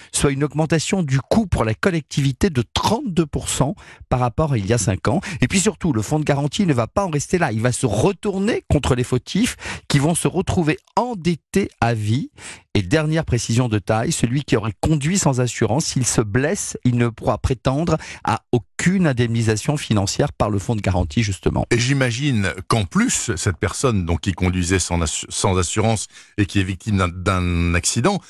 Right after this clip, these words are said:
Speaker 2: va écoper d'une sanction pénale, car c'est un délit de conduire sans assurance.
Speaker 1: Bien sûr, rouler sans assurance,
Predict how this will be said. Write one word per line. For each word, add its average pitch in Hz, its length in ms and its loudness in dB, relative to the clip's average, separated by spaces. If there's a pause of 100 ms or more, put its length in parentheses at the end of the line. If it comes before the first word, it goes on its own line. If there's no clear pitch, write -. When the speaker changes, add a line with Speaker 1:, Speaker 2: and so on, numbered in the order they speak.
(140)
Speaker 2:
va 117 160 0
écoper 123 360 -2
d'une 107 220 0
sanction 110 580 0
pénale, 190 380 0
car 113 200 -4
c'est 117 200 -2
un 98 120 2
délit 220 400 0
de 104 100 0
conduire 85 400 0
sans 73 220 -2
assurance. 64 520 -2
Speaker 1:
Bien 120 140 4
sûr, 160 200 0
rouler 160 200 0
sans 151 220 -2
assurance, 151 480 0